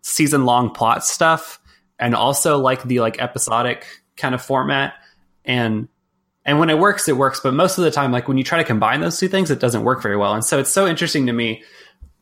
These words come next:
when people talk about these Marvel Netflix shows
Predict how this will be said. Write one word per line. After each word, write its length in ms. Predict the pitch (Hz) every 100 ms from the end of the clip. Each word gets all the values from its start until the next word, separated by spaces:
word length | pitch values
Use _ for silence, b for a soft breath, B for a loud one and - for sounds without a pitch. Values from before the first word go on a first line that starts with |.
| -
when 180 | 135 127
people 240 | 143 135
talk 240 | 131 131 127
about 160 | 120
these 160 | 117 117
Marvel 260 | 120 113
Netflix 340 | 113 156 123 101
shows 580 | - 98 101 - -